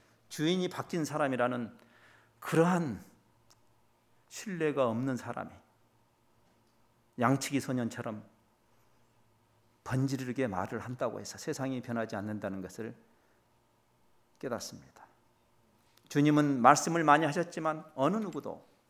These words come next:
그리스도가 말쟁이라고 그렇게 매도할 수 있는 사람이 없는, 원수를 사랑하라 하신 그 주-, 주님께서 친히 원수를 사랑하셨고, 인자는 섬김을 받으러 온 게 아니라 섬기러 왔다고 하시면서 제자들의 발을 씻기신 주님,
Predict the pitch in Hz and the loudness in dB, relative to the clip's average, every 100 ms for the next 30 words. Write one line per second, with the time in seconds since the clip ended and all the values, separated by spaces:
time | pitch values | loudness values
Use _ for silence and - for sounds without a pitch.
0 | _ _ _ _ _ _ - 127 - 127 | _ _ _ _ _ _ -6 -6 -2 2
1 | 120 107 113 143 147 139 131 123 123 127 | 4 6 6 6 4 4 4 4 2 -2
2 | - - _ _ _ - 151 160 - 113 | -6 -18 _ _ _ 0 4 4 0 -8
3 | - - _ _ _ _ _ _ - 120 | -8 -20 _ _ _ _ _ _ 2 4
4 | 123 120 - 120 113 113 107 110 101 95 | 6 4 4 -4 -4 -4 -4 -4 -8 -8
5 | 80 76 - _ _ _ _ _ _ - | -10 -14 -20 _ _ _ _ _ _ 8
6 | 156 208 214 208 180 202 190 180 160 165 | 10 10 8 6 6 4 6 6 4 0
7 | 147 139 143 156 - 147 135 131 143 - | -6 -8 -8 -10 -6 -4 -4 -6 -6 -6
8 | 233 196 117 - - - - 127 127 127 | -4 -4 -8 -14 -20 -18 -6 -4 -4 -4
9 | 123 190 170 110 - - - _ _ _ | -4 -2 -4 -4 -12 -18 -20 _ _ _
10 | _ _ _ _ - _ _ 131 147 156 | _ _ _ _ -20 _ _ 2 6 8
11 | 156 156 160 208 190 185 175 165 - 123 | 8 6 2 0 2 4 4 2 -2 0
12 | 160 165 135 135 131 117 110 107 113 - | 6 6 6 4 2 2 2 -2 -2 -8
13 | - - _ _ - 233 226 220 185 139 | -20 -20 _ _ -4 -2 0 0 0 0
14 | - 135 117 135 120 113 - 117 110 107 | 0 -2 -2 -4 -6 -6 -4 0 0 0
15 | 107 - 123 131 - 143 139 117 - - | -6 -6 -8 -8 -10 -8 -8 -8 -10 -12